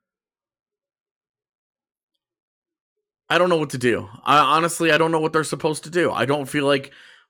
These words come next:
this was the, this was the, the, the risk that they were taking coming into the season, is that they would need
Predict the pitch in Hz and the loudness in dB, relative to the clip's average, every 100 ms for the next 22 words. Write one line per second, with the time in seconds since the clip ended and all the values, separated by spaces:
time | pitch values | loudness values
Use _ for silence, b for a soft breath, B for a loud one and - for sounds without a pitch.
0 | _ 131 190 226 233 165 190 131 127 202 | _ -6 -4 -2 -4 0 -2 -2 -2 -2
1 | 226 202 233 196 135 123 165 180 170 123 | -2 -4 -4 -4 -6 -4 2 2 2 0
2 | 151 135 123 123 147 165 - 165 165 156 | -6 -4 -4 -2 0 -2 -4 -8 -4 0
3 | 143 143 139 120 - 117 131 120 113 110 | 0 0 -2 -4 -4 -6 -4 -4 -2 -4
4 | 104 101 - 90 76 64 101 _ _ _ | -6 -8 -8 -8 -6 -10 -14 _ _ _
5 | _ - 139 117 127 123 117 - 113 131 | _ -4 -4 -2 2 2 2 -2 -6 0
6 | 147 156 165 135 143 139 135 131 135 | 0 2 0 0 0 2 2 2 0